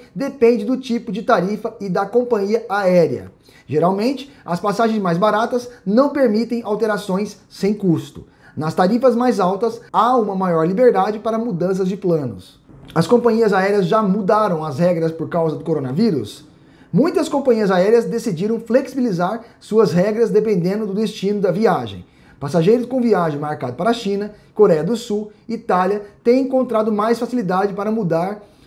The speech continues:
a data da viagem. É o caso, por exemplo, da brasileira Latam e Azul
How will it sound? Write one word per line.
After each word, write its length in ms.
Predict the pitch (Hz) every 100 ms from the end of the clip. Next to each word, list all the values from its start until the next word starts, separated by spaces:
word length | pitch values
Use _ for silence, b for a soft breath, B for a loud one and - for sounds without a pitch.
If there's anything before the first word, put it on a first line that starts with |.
| B
a 100 | 170
data 480 | 165 175 196 208 208
da 220 | 170 160
viagem. 560 | 175 190 131 107 87 - _ b b b
É 100 | 233
o 120 | 269
caso, 380 | 233 208 220 202
por 160 | 220
exemplo, 360 | 226 165 190 190
da 140 | 175
brasileira 540 | 180 190 175 160 170 190
Latam 480 | 185 185 - 202 220
e 140 | 196
Azul 480 | 214 247 175 190 185